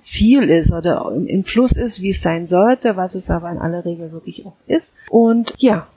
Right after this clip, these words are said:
und dann kann ich noch das Feintuning vornehmen. Dann gehe ich in aller Regel in die Website rein und optimiere noch ein bisschen die Texte aus seo-Sicht, äh, stelle interne Verlinkungen her, so wie ich es mir gedacht habe oder wie es optimalerweise ist.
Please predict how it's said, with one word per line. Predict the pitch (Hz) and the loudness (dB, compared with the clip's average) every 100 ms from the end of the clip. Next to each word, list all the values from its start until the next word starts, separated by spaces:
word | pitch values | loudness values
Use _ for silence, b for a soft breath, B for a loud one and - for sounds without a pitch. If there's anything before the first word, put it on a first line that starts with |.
| - | -10
und | 180 | 0
dann | 185 214 | 2 4
kann | - 226 | 2 0
ich | - 196 - | 2 0 0
noch | 214 | -2
das | 196 220 | -2 -2
Feintuning | - 233 262 269 - 170 165 165 | 0 2 2 2 2 0 0 -6
vornehmen. | - 170 170 170 170 | -6 -4 -2 -4 -6
Dann | 175 180 | -8 -4
gehe | 190 | -4
ich | - - | -2 -2
in | 226 | 2
aller | 202 202 | 2 2
Regel | 190 190 | 0 -2
in | 185 | 0
die | 180 | 2
Website | 165 165 165 165 180 | 0 2 0 0 2
rein | 185 226 269 | 4 4 4
und | 269 214 208 190 180 185 185 | 2 0 0 -6 -8 -8 -4
optimiere | - 202 - 202 190 185 180 | 0 0 0 0 2 0 0
noch | 175 | -2
ein | 170 | -4
bisschen | 170 170 | -4 -6
die | 165 | -6
Texte | - 208 - - - | -2 -2 -2 -4 0
aus | 220 - | 0 2
seo-Sicht, | 226 220 208 196 202 196 - - | 2 2 2 2 0 0 -6 -4
äh, | 190 185 180 | -2 0 -2
stelle | - 233 | 2 2
interne | - 208 - 202 196 | 4 2 4 2 2
Verlinkungen | - 214 185 190 190 190 | 4 4 4 0 -2 0
her, | 185 180 180 | 0 0 -2
so | 175 170 | -4 -2
wie | 170 | -2
ich | 190 | -2
es | - | -2
mir | 185 180 175 | 0 0 -2
gedacht | 180 165 160 - | -4 -2 -2 -4
habe | 202 185 | -6 -6
oder | 180 175 | -6 -6
wie | |
es | 180 | -4
optimalerweise | - - 180 170 170 170 170 | -4 -4 -6 -2 0 0 2
ist. | - 226 - | 2 2 -2